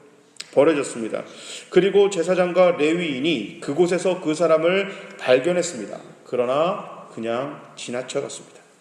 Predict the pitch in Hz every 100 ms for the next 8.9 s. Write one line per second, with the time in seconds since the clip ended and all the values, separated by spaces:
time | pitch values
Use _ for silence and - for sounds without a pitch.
0 | _ _ _ _ _ _ - - - -
1 | - 165 185 185 180 190 160 175 175 175
2 | 151 170 180 160 160 160 170 175 175 175
3 | 147 143 170 165 160 160 156 156 156 143
4 | 156 175 185 196 - - - - 160 175
5 | 180 180 175 170 165 151 208 147 - 147
6 | 160 185 156 170 170 185 120 156 170 185
7 | 185 170 156 139 113 - - - - -
8 | _ _ - 131 139 117 131 95 -